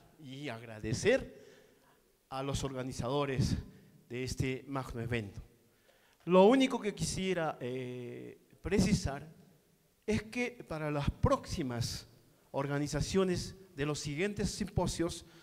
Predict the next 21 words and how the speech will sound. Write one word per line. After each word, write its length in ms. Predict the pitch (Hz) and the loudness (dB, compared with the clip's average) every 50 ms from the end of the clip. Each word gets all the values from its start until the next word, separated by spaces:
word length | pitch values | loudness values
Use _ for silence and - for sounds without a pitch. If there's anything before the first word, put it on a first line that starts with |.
| - - - - - - | -20 -20 -20 -20 -8 -4
sería 340 | - - 202 208 247 262 247 | 2 4 6 8 10 10 10
bueno 280 | 240 254 254 247 262 | 10 10 8 6 4
que 120 | 254 240 220 | 4 2 2
se 120 | - 202 | 2 2
tome 280 | 208 226 220 226 226 214 | 4 4 4 6 6 6
en 140 | 190 180 180 | 6 4 4
cuenta, 600 | - 220 196 170 151 143 135 156 175 226 269 - - - - - - - - - - - _ _ _ _ _ _ - | 6 8 8 8 8 4 4 4 4 4 2 0 -6 -18 -20 -20 -20 -20 -20 -20 -20 -20 _ _ _ _ _ _ -2
por 140 | 156 151 151 | 2 2 2
ejemplo, 580 | 143 - 185 180 156 - - 160 220 - - - - - - - - _ _ _ _ _ _ _ _ - | 4 4 4 4 4 2 0 0 0 0 -2 -8 -18 -20 -20 -20 -20 _ _ _ _ _ _ _ _ -12
eh, 340 | 131 117 113 113 110 107 113 | -10 -8 -6 -6 -8 -8 -10
el 100 | 165 143 | -10 -8
Colegio 380 | - - 131 135 135 - 139 127 | -6 -2 -2 0 0 0 -2 -2
de 80 | 135 | -4
Ingenieros, 600 | 131 131 - 139 139 160 185 170 135 147 175 - - | -4 -4 -4 -2 2 4 4 4 4 2 0 0 -2
el 100 | 135 131 | -2 -2
capítulo 480 | - 120 - 143 143 - 143 143 143 | -4 -6 -6 -8 -8 -6 -6 -6 -4
de 180 | - 127 135 - | -4 -6 -6 -6
agroindustrias 1000 | - 143 139 131 135 135 135 135 143 202 220 185 - - 165 170 180 196 - - - - - - - - - | -6 -8 -8 -6 -6 -6 -6 -6 -4 -4 -4 -4 -4 -4 -2 -2 -2 -2 -4 -6 -10 -16 -20 -20 -20 -8 -2
e 100 | 151 147 | 0 0
industrias 640 | 147 147 147 143 165 151 - - 156 156 147 - | 0 0 0 2 2 2 2 2 0 -2 0 0
alimentarias, 840 | 156 170 170 175 180 175 208 165 120 104 101 - - - - - | -2 0 0 0 2 4 4 4 4 2 -2 -8 -14 -18 -20 -20